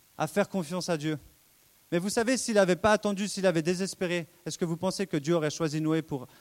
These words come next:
pour le choisir pour sa nouvelle alliance ? Non, il fallait qu'il attende. Abraham, le père de toutes les nations,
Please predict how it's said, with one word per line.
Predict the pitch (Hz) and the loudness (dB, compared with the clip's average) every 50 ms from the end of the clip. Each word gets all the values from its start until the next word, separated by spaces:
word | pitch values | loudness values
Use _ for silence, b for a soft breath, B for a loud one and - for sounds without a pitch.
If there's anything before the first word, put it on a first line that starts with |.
| B B B | B B B
pour | - 139 - - | -12 -10 -8 -6
le | 151 147 | -4 -4
choisir | 131 - - 165 147 165 165 | -2 0 0 0 0 0 -2
pour | - 160 139 | -4 -4 -6
sa | - 156 | -4 -4
nouvelle | 147 143 147 143 | -2 -2 0 0
alliance ? | 147 147 147 165 180 180 - - - - _ _ _ _ _ _ _ _ _ _ _ _ _ _ - | 0 0 0 -2 -2 -4 -6 -8 -16 -20 _ _ _ _ _ _ _ _ _ _ _ _ _ _ -2
Non, | 139 156 165 165 - - _ _ _ _ _ _ _ _ _ _ _ - - | 2 2 2 0 -2 -14 _ _ _ _ _ _ _ _ _ _ _ -18 -16
il | 120 | -10
fallait | - 143 131 139 | -6 -4 -4 -4
qu'il | 127 - 135 131 | -4 -4 -6 -6
attende. | 131 - - 127 117 - 113 _ _ _ _ _ _ _ _ _ _ _ _ _ _ _ _ _ _ _ _ _ _ _ _ _ _ _ _ - - _ _ _ _ _ b b b b b b b b | -6 -6 -8 -14 -14 -14 -18 _ _ _ _ _ _ _ _ _ _ _ _ _ _ _ _ _ _ _ _ _ _ _ _ _ _ _ _ -20 -20 _ _ _ _ _ b b b b b b b b
Abraham, | - 151 156 165 175 190 190 185 170 139 127 120 - - - - _ _ _ _ _ _ _ - - _ - | -4 -4 -2 2 2 2 2 2 0 -2 -4 -8 -14 -18 -20 -20 _ _ _ _ _ _ _ -20 -20 _ -14
le | 127 120 | -14 -8
père | - 156 143 | -6 -6 -4
de | 135 127 | -4 -6
toutes | 117 - 156 143 | -10 -12 -14 -10
les | - 147 | -8 -6
nations, | 143 143 - - - 139 127 | -6 -8 -8 -10 -12 -12 -14